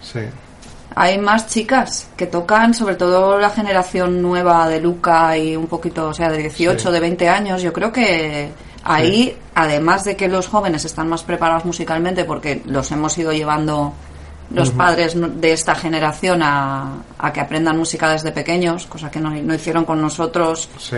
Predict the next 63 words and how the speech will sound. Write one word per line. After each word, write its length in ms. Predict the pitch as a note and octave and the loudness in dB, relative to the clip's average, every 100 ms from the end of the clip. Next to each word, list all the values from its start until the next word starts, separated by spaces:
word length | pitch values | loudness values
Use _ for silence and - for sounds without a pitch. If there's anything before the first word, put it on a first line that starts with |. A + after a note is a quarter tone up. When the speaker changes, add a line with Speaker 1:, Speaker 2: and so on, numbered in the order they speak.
| G#2+ G#2+ | -6 -6
Speaker 2:
aunque 220 | C#3+ D#3+ | -4 -2
yo 100 | D#3+ | 0
fui 120 | G3 | 0
a 40 | |
piano 320 | F3+ F3+ G3 D#3+ | 0 0 0 -4
de 80 | D#3 | -4
pequeña, 420 | D#3+ F#3 F3+ C#3+ - - - - B2 | -4 0 -2 -4 -10 -20 -20 -12 -8
Speaker 1:
Ujú. 100 | C#3 D3+ | -8 -6
Speaker 2:
pero 240 | - C#3+ C#3 | 0 2 2
poco 220 | C#3+ D#3+ | 0 0
tiempo, 280 | E3 D3 C#3 - - | 0 -2 -6 -4 2
<laughs> 680 | A#3+ - C4+ B3+ B3 - | 2 4 0 0 -4 -4
por 140 | - F#3 | -2 0
desgracia. 560 | F#3+ E3 D#3+ - F3 E3 C4 B3+ A#3 - - - | 0 -2 -4 -2 -4 -4 -10 -12 -12 -18 -18 0
Pero 180 | F#3 F3 | 2 4
mis 140 | D#3+ | 2
padres 240 | D#3+ D#3+ E3 | 2 2 0
sí 80 | |
que 80 | F#3+ | 0
me 120 | F#3 | 0
llevaron, 360 | E3+ E3 F#3 E3 | 2 4 2 0
por 140 | D#3 | -4
ejemplo, 260 | D3+ G3+ F#3 | -6 -4 -4
al 60 | D#3+ | -2
conservatorio. 720 | D#3 D#3+ D#3 D3+ F3+ F#3 D#3 - - | -4 -6 -6 -6 -4 -4 -6 -10 -16
Speaker 1:
Sí. 220 | - - A#2+ A2+ - - - - - - - - | -14 -10 -10 -10 -16 -20 -20 -20 -20 -20 -18 0
Speaker 2:
Pero, 800 | F#3+ F3 E3+ E3 D#3+ D#3 D3+ D3+ | 4 6 6 4 4 4 2 0
pero 160 | D#3+ D#3+ | 0 2
bueno, 240 | F3+ D#3+ | 2 2
que 80 | D3 | 0
me 120 | D#3+ | 2
voy, 200 | E3+ F3 | 4 4
que 180 | F3 F#3 | 2 4
ahora 220 | E3 F3+ | 4 4
se 160 | F#3+ G3+ | 2 2
lleva 220 | G3 F#3+ | 4 4
mucho 340 | F#3+ F#3 A3 | 2 -2 2
lo 80 | G3 | 4
de 140 | G3 G3+ | 6 6
llevar, 280 | F#3 E3 | 6 4
que 100 | E3 | 2
está 140 | D3+ D3 | -4 -2
muy 140 | D3 | 0
bien, 240 | D3 F3+ F#3 | 0 0 -2
lo 80 | |
de 140 | D3 C#3 | -2 -2
llevar 240 | C#3+ D3 | 0 0
a 60 | D3 | -2
niños, 300 | D3+ D#3+ F3+ | -2 -2 0
no, 80 | F3 | 2
ya 140 | D3 | 2
no 80 | D#3 | 2
a 60 | |
conservatorio, 680 | E3 D#3 D#3+ C#3+ C#3 A3 G#3 | 0 -2 2 2 4 2 2
sino 220 | - D#3+ | 0 -4
a 20 | |
una 120 | D3+ D3 | -2 -2
escuela 320 | - E3 D#3+ | 0 2 2
de 80 | D#3+ | 0
música 420 | E3 - F3+ F#3 | -2 -2 0 2
para 200 | G3+ G#3 | 4 4
Speaker 1:
Que 60 | |
te 140 | G3 | 6